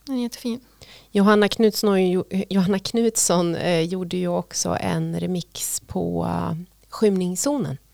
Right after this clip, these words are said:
Speaker 1: Mm.
Speaker 2: eh, som, från mitt album Marianegraven. Och då kallar hon den för Gryningszonen.
Speaker 1: Mhm.
Speaker 2: Ehm.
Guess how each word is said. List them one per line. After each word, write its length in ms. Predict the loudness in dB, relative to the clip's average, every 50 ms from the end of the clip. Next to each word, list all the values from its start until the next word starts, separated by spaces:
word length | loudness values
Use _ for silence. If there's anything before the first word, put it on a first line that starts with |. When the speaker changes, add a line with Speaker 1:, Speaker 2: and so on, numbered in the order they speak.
| _ _ -20 -20 -20 -20 -20 -20 -20 -14 -6
Speaker 1:
Mm. 220 | -4 -2 -2 0
Speaker 2:
eh, 200 | 0 0 -2 -2
som, 380 | -4 -4 -6 -6 -6 -4 -4 -4 -2 -2
från 300 | -2 -2 -2 -2 -4 -6
mitt 260 | -8 -10 -10 _ -8
album 340 | -6 -6 -6 -4 -6 -6 -4
Marianegraven. 840 | -4 -4 -4 -4 -4 -4 -4 -4 -4 -4 -6 -4 -6 -6 -8 -8 -8 _
Och 140 | -6 -4
då 100 | -4 -4
kallar 260 | -4 -4 -4 -2 -2 -2
hon 100 | -2 0
den 180 | -2 -2 -2
för 80 | -4 -6
Gryningszonen. 2000 | -4 -2 0 0 0 0 -2 -2 -2 -4 -4 -4 -4 -6 -6 -6 -8 _ _ _ _ -8 -8 -6 -6 -6 -10 -8 -6 -4 -4 -2 -2 -2 -2 -4 -4 -6 -6 -8 -8 -4 -4
Speaker 1:
Mhm. 720 | -4 -4 -4 -4 -4 -4 -4 -2 -2 -4 -4 -4 -6 -10 -10 -12 -20 _ _ _ -6
Speaker 2:
Ehm. 340 | -4 -4 -4 -4 -4 -6